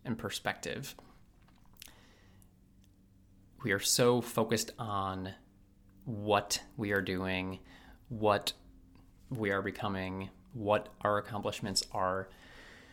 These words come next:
If we can really step back and focus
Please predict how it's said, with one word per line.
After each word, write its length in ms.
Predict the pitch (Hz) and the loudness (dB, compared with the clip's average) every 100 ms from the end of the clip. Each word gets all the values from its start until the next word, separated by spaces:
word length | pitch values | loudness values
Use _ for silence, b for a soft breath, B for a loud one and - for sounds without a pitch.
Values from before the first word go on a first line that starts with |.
| B B B - - - - - - - - | B B B -20 -20 -20 -20 -20 -20 -20 -8
If 140 | 135 - | -4 0
we 60 | |
can 160 | 131 113 | 4 6
really 500 | 107 110 113 107 101 B B | 8 8 6 4 -2 B B
step 400 | - - - 110 | -2 0 2 0
back 420 | - 185 - - - _ _ _ _ _ _ _ _ _ _ | 0 -2 -4 -8 -16 _ _ _ _ _ _ _ _ _ _
and 180 | 120 113 | -6 0
focus 400 | - 101 104 - | 2 4 2 -2